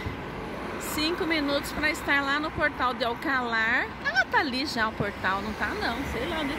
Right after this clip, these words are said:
tá. Porque mudou, olha, eu parei ontem, eu parei aqui, nessa avenida, e hoje eu parei aqui pra baixo do museu.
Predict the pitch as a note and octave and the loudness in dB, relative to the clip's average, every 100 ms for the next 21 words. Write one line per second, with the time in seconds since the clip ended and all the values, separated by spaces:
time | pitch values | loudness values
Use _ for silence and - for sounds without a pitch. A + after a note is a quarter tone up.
0 | - F#3+ F#3 - - - - - C4+ - | 0 -2 -2 -4 -2 -2 -2 4 4 4
1 | D#4+ E4+ F4+ B3 D#4 F#4 D#4+ A#3 A3+ A3 | 0 0 0 4 4 6 4 4 4 4
2 | A#3 A#3+ D4+ C4 C4+ C#4+ B3+ D#4 G#4 A4 | 2 2 4 4 2 2 2 2 0 0
3 | - B3 - C4 C4 C#4+ C#4+ E4 G#4 - | 0 0 2 0 2 4 4 4 2 -2
4 | - E4+ F4+ - - - - A#3+ D4 - | 0 2 2 -2 -12 -12 -4 2 4 4
5 | G#4 G4+ F4+ C#4 A3+ G#3+ A#3+ C4 B3+ D4 | 0 2 2 2 4 4 6 6 8 8
6 | F#4+ F4+ D4+ D4 C#4+ D#4 D#4+ D4 F4+ F4+ | 6 2 0 2 4 2 0 -2 -2 0
7 | B3+ C4+ E4+ - D4 A3+ A3 G#3 - G#3 | 2 2 2 -2 0 0 0 -2 0 0
8 | G3 | 2